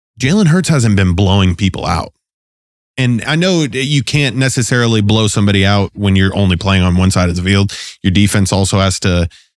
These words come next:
you know, do their part. But I feel like the defense has done their part, but he doesn't, there, that Eagles offense isn't, like, a big play offense. It's a methodical, grind it down.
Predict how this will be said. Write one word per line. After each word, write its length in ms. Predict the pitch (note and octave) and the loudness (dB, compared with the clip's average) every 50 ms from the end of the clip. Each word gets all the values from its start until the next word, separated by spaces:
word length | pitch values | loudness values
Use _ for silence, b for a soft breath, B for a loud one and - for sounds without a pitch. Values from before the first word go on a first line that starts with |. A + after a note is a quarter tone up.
| _ _ _ _ | _ _ _ _
you 120 | - G#2+ | -4 -2
know, 240 | F#2 E2 D#2 C2 - - - A#2 | -2 -2 -2 -4 -8 -10 -6 -2
do 180 | A2 A2+ G#2 | 0 0 0
their 220 | F2 F#2 F#2 G2+ G2+ | 2 0 0 0 -2
part. 320 | - - B2+ C3+ C3+ - - | -2 -2 -2 -2 -2 -4 -6
But 360 | A2 G#2+ G#2 A2+ G#2+ F2+ - - | -8 -4 -2 -2 -2 -2 -4 -4
I 100 | - A#2 | -4 -4
feel 220 | B2 - D#3 F#3+ G#3 | -4 -2 -2 -2 0
like 180 | A3 F#3 B2+ | 0 -2 -2
the 80 | - - | -2 0
defense 600 | A2+ - C3+ - - A#2+ A2 F#2 - - - - _ _ _ _ _ _ _ _ - | 0 0 0 0 0 0 0 -2 -4 -8 -12 -14 _ _ _ _ _ _ _ _ -6
has 320 | - C#3 D3 E3+ D#3+ C3 | -4 -2 -2 0 0 0
done 180 | A2 G#2+ G#2 G2 | 0 0 0 0
their 140 | F#2 F2+ | 0 -2
part, 340 | F2 - G2 F#2 F2+ - G#2+ | -4 -4 -4 -4 -4 -4 -4
but 200 | - A2+ G#2+ D2+ _ b b b b b _ _ _ _ _ _ _ _ _ _ _ | -4 -4 -4 -4 _ b b b b b _ _ _ _ _ _ _ _ _ _ _
he 240 | - - D#3 E3 | -6 -4 -2 0
doesn't, 380 | D#3 D#3+ E3 E3 C#3+ E3+ D3 - - - _ _ - G#2+ G#2 _ - | 0 0 0 0 0 -2 -4 -6 -10 -16 _ _ -18 -18 -16 _ -6
there, 240 | A#2 A2+ D#3 E3 C3+ | -4 -2 -2 -2 -2
that 300 | C#3 C#3 C#3 C3 G2 - | -2 -2 -2 -2 -4 -4
Eagles 400 | - D#3+ F3+ D#3+ E3+ D#3+ C3 - | -4 -2 0 0 0 0 0 0
offense 540 | - A2 A2+ A#2 B2+ - F3 E3+ E3+ D#3+ - - - | 0 0 0 -2 0 0 0 0 0 -2 -4 -4 -2
isn't, 280 | C3+ C3+ B2 D#3 B2+ G#2+ | 0 0 0 0 0 0
like, 240 | A#2 A#2+ A2 - G#2+ | 0 -2 -2 0 0
a 140 | G2 G2 | 0 0
big 440 | F2+ F2+ F2 - B2+ B2 A#2+ A#2 - | 0 -2 -2 -2 0 0 0 -2 -4
play 260 | - - A#2+ A2+ A2 G#2 | -4 -2 0 0 2 2
offense. 640 | F#2+ F2 F2+ F2+ - E2+ C#2 - - - - - _ _ _ _ _ _ _ _ _ _ - | 2 0 -2 -4 -4 -8 -8 -8 -12 -14 -14 -14 _ _ _ _ _ _ _ _ _ _ -6
It's 220 | C3+ C3+ A2+ - | -4 -4 -2 -2
a 240 | C#3 B2+ A#2 G#2+ G#2 | -2 0 2 2 2
methodical, 1000 | G#2 G#2 G#2 F2+ - - C3+ B2 B2+ C3+ C#3 B2+ - - C#3 C3 C3 C3 B2 G#2 B B B B B - - | 2 2 2 0 -2 -2 -2 0 0 0 0 -2 -2 -2 0 0 0 0 0 -2 B B B B B -10 -6
grind 440 | G2 G#2 A#2 B2+ C3+ C#3 C3+ C3 C3 C3 | -2 0 0 2 2 2 2 2 2 2
it 120 | C3 - | 0 0
down. 640 | - B2+ B2 A#2+ A2+ A2+ A2+ A2+ A2+ A2+ A#2 A2+ | 0 0 2 2 2 2 2 2 2 2 2 2